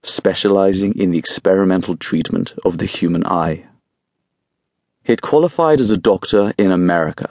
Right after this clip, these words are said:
where forty years previously, as Luke Thomas, he had traveled west on an early settler's wagon train as far as the then Spanish-governed town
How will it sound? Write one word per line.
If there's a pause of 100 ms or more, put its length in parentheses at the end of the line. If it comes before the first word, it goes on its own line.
(580)
where
forty
years
previously,
as
Luke
Thomas, (220)
he
had
traveled
west
on
an
early
settler's
wagon
train (440)
as
far
as
the
then
Spanish-governed
town